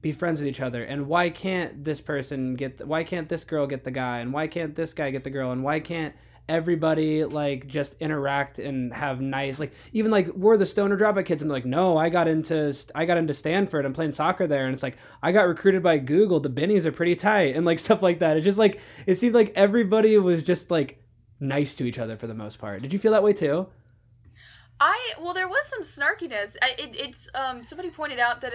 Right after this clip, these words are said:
Speaker 2: a lot of it is like that episode of Thirty Rock where, uh, Tina Fey's character, Liz Lemon, thinks that she was bullied in high school, and it just turns out that she was just a really bitter nerd. And that,
Speaker 1: Okay.
Speaker 2: it's like that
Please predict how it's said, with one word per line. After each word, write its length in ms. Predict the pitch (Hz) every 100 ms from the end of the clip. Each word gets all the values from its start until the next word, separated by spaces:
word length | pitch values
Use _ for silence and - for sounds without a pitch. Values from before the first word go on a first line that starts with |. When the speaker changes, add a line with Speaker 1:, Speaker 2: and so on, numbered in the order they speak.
| 233
Speaker 2:
a 40 | 226
lot 180 | 233
of 100 | 302
it 120 | 277 247
is 100 | 220
like 320 | 220 214 214
that 260 | 220 202
episode 380 | 214 208 226 240
of 100 | 196
Thirty 320 | - 214 226
Rock 340 | 226 233 240 240
where, 280 | 214 202 196
uh, 160 | 196 190
Tina 300 | 185 233 220
Fey's 340 | 214 220 220 -
character, 540 | 214 220 220 233 226
Liz 200 | 202 202
Lemon, 400 | 196 190 202 208
thinks 320 | 202 190 196
that 200 | - 196
she 160 | - 208
was 160 | 190 185
bullied 380 | 190 190 202
in 80 | 190
high 220 | 190 185
school, 240 | 185 - 208
and 100 | 180
it 60 |
just 260 | 180 190 -
turns 260 | 214 202 185
out 220 | 185 196
that 140 | 190
she 160 | - 202
was 160 | 196
just 160 | - -
a 60 | 190
really 280 | 185 190
bitter 380 | 185 185 180 185
nerd. 480 | 180 170 175 208 247 - - - -
And 320 | 220 214 196
that, 240 | 226 269 202
Speaker 1:
Okay. 140 | 151
Speaker 2:
it's 100 | 143
like 220 | 285 269
that 260 | 233 233